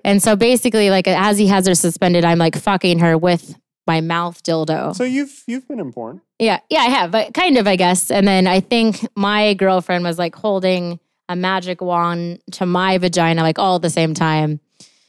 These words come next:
Speaker 1: And,
Speaker 2: Yeah, you
Speaker 1: uh,
Speaker 2: definitely did a porn scene.
Speaker 1: <laughs> Yeah, like, in the background. So I, I watched the trailer for that shoot, and I was all up in that trailer.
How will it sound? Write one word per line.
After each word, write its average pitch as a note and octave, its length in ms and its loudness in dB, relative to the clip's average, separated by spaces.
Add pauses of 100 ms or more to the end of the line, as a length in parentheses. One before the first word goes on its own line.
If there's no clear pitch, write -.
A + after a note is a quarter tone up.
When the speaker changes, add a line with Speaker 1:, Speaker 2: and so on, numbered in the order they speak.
(240)
Speaker 1:
And, D#3+ 440 0
Speaker 2:
Yeah, D#3+ 160 2
you D#3+ 40 2
Speaker 1:
uh, D#3+ 40 2
Speaker 2:
definitely F3 500 0
did D3 220 2
a C3+ 60 0
porn E3 280 -6
scene. - 340 -18
Speaker 1:
<laughs> - 40 -2 (300)
Yeah, D#4 260 2
like, G#3+ 140 2
in C4+ 80 2
the B3+ 60 0
background. A#3 440 2
So A3 100 4
I, A3+ 200 4
I A#3+ 40 6
watched B3+ 300 2
the A#3+ 100 4
trailer G3+ 800 2 (380)
for A3 200 2
that G3 240 0
shoot, G#3 300 0
and F#3+ 100 -4
I F3 80 0
was D#3+ 360 0 (140)
all A3 200 2
up F#3+ 160 0
in F3 160 -4
that E3+ 160 -4
trailer. F3+ 540 -2